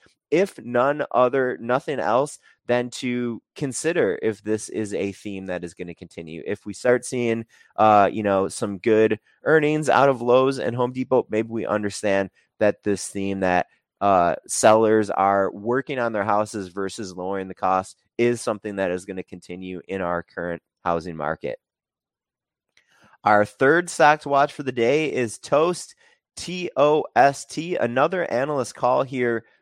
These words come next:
for the day, this time in the bullish direction. Analysts at Mizuho, that's a pretty,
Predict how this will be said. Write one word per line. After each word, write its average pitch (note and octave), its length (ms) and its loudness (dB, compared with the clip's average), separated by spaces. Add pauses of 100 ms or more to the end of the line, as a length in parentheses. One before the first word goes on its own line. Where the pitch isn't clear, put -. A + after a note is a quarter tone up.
for D#3+ 380 2
the C#3+ 100 -4
day, B2+ 320 4
this B2+ 340 -4
time F3 520 -2
in C#3 300 -4
the B2+ 320 -2
bullish C3+ 480 0
direction. A2 640 -2 (340)
Analysts D3 600 -2
at B2+ 360 4 (100)
Mizuho, B2 800 0
that's F3 320 -2
a E3+ 100 -4
pretty, G3 680 -4